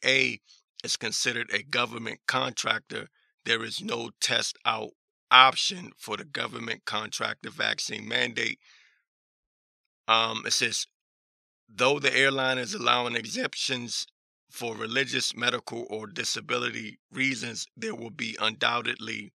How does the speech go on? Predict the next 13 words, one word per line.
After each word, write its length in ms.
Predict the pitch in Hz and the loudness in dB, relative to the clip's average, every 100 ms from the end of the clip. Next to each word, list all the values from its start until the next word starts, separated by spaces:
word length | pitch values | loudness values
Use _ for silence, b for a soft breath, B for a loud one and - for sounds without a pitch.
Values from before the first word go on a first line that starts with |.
| _ _ _ _ _ | _ _ _ _ _
many 380 | 104 120 127 120 | -2 0 0 -2
employees 580 | 110 - 123 123 113 107 | -4 -2 -4 -2 -4 -6
frustrated 640 | - 175 175 - 160 139 - | 0 2 2 0 -2 -4 -6
with 220 | 123 104 | -12 -10
the 80 | 110 | -10
order. 420 | 110 113 101 - _ _ _ _ _ _ _ _ _ - - | -8 -8 -8 -10 _ _ _ _ _ _ _ _ _ -14 -4
Several 400 | - 123 117 113 | 2 2 0 0
other 300 | 117 110 110 | 2 2 0
airlines 640 | 107 107 107 101 98 - - | 0 0 0 -2 -4 -10 -6
that 160 | 107 92 | -2 -2
have 320 | 95 101 - - | -2 -4 -4 -8
implemented 600 | 110 110 104 104 104 - | -8 -8 -8 -8 -6 -4
similar, 600 | - 117 113 107 104 | -2 -2 -4 -8 -10